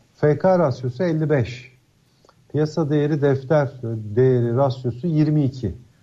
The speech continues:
Yani bu, bu, bunlar çok ucuz rakamlar olduğunu söylemek zor açıkçası. Sermayesi çok düşüktü. Ee, bir bedelsiz haberiyle yine bir ikinci hamle daha yaptı. Ee, beklentiniz varsa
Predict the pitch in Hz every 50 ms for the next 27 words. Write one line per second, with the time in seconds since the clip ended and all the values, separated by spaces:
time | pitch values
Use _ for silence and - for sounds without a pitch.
0 | _ _ _ _ - 117 117 117 117 113 123 139 147 147 143 131 127 131 131 139
1 | 147 151 151 156 156 135 - - 165 147 127 131 139 127 123 - 127 123 131 127
2 | 120 127 131 131 127 139 147 143 139 139 135 127 120 127 127 127 151 170 160 143
3 | 123 - - 147 131 113 113 127 170 202 180 156 139 151 139 107 85 - - -
4 | 110 - - - - - - 98 - - - 95 85 - - _ _ _ _ _
5 | _ _ _ - - 185 196 202 202 190 185 185 170 170 - 175 156 - 151 135
6 | 131 - - 110 110 107 - - 107 - - - 165 185 180 160 127 120 123 123
7 | 139 143 143 139 139 139 135 135 135 135 135 135 131 131 127 123 120 123 131 156
8 | 151 135 - - - - - _ - - _ _ _ 147 147 131 139 139 131 123
9 | - - - 135 123 120 - - - - _ _ - 98 117 131 117 127 131 123
10 | 127 127 120 117 113 107 95 - 78 82 90 92 95 101 101 101 104 113 123 127
11 | 123 117 110 113 113 104 - - 123 120 110 117 127 110 98 117 143 170 175 180
12 | 165 160 156 135 104 90 - - - 175 185 190 - - _ _ _ - - -
13 | _ _ _ _ - - 165 165 165 165 165 160 156 156 - - - - - -
14 | - - - - - 117 175 202 190 - 240 233 233 220 - 233 226 226 214 190
15 | - - - 226 226 202 180 - 233 233